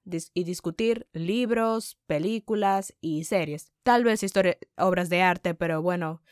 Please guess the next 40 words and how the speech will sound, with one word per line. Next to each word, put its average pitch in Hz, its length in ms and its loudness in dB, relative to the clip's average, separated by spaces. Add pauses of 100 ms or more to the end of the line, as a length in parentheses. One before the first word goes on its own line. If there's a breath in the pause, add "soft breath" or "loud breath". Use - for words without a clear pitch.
(380 soft breath)
no 175 180 -4
sé 190 140 -4
si 185 100 -6
soy 175 360 0
suficientemente 175 720 -2
pretenciosa 165 720 -2
para 151 180 -6
llegar 156 240 -6
hasta 165 200 -8
ahí, 185 200 -2
pero 233 240 0
bueno, 151 300 -2 (480)
tal 302 160 8
vez 254 180 2
pase, 151 380 -4 (180)
tal 269 160 4
vez 254 140 0
lo 185 100 0
hagamos. 147 480 -10
También 180 320 2
hablaremos 226 480 4
sobre 175 400 -4
otras 175 340 -4
cosas. 180 440 -4 (360)
Y 175 120 -4
tal 180 100 2
vez 180 100 -2
te 185 60 -6
preguntes, 190 460 -6 (100)
¿qué 349 80 6
otras 254 260 2
cosas? - 400 -10 (400 soft breath)
Cualquier 214 440 0
cosa. 165 360 -8 (440)
Porque 196 240 0
bueno, 170 260 -2 (180)
como 170 220 -6
dice 170 340 -6
el 180 140 -8
título, 233 300 -6